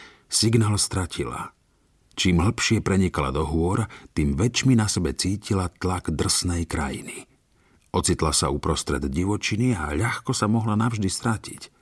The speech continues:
Potom za najbližšou zákrutou zbadala štvoricu na pohľad tvrdých chlapov,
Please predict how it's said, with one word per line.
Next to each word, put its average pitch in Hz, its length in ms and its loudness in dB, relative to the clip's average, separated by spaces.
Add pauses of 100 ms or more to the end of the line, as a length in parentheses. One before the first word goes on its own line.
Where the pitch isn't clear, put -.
(540)
Potom 92 320 2
za 87 80 6
najbližšou 98 640 4
zákrutou 117 560 0
zbadala 90 400 2
štvoricu 90 560 0
na 80 160 2
pohľad 85 480 -2
tvrdých - 480 -6
chlapov, 98 480 -2